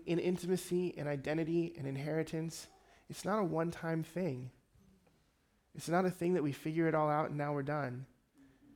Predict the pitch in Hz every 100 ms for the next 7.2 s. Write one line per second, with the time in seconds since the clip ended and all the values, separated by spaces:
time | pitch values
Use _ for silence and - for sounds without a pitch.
0 | _ _ _ _ _ _ _ _ - 147
1 | 147 151 - 143 175 180 175 151 151 160
2 | - 156 143 147 156 151 135 147 147 151
3 | 151 147 147 - 147 151 147 135 135 135
4 | 135 139 139 147 - 151 147 135 139 147
5 | 143 - 127 143 143 131 - 143 143 143
6 | 147 151 151 147 160 156 131 - 131 -
7 | 135